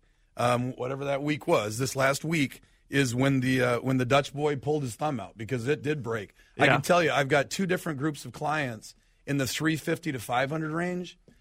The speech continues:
Speaker 1: and we've been looking, and we've written some offers, and we pulled out of one. Two weeks ago, they had all the time in the world. The last
Speaker 2: Yeah.
Speaker 1: two offers, fifteen offers on it, twenty-five offers. The same homes two weeks ago, we would have had two, three days to take our time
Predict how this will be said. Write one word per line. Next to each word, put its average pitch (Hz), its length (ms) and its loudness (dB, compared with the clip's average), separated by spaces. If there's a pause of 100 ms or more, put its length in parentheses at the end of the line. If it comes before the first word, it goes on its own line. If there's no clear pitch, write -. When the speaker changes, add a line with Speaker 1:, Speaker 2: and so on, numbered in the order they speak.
(140)
Speaker 1:
and 160 160 2
we've 185 120 2
been 165 160 2
looking, 170 340 2
and 220 120 -2
we've 220 160 -2
written 175 220 -2
some 143 160 -6
offers, 143 440 -2
and 160 140 -4
we 160 100 -2
pulled 156 380 -6
out 127 160 0
of 139 60 -2
one. 143 400 -2 (800)
Two 262 160 4
weeks 202 300 -2
ago, 214 180 6
they 196 80 2
had 175 100 4
all 160 140 4
the - 80 -10
time 170 200 -6
in 165 60 -4
the 165 60 -4
world. 160 280 -6 (400)
The 131 60 -4
last 139 220 6
Speaker 2:
Yeah. 101 80 4
Speaker 1:
two 185 180 2
offers, 185 540 2
fifteen 196 500 2
offers 185 380 0
on 196 160 -2
it, 196 140 -4 (260)
twenty-five 165 600 2
offers. 110 420 0 (240)
The 151 80 0
same 185 300 4
homes 170 280 2
two 196 160 -4
weeks 175 240 -4
ago, 127 380 0 (380)
we 151 140 4
would 156 120 4
have 139 80 2
had 139 160 2
two, 160 120 -4
three 151 220 -4
days 143 280 2
to 117 60 -10
take 139 240 -6
our 139 80 -2
time 143 420 -6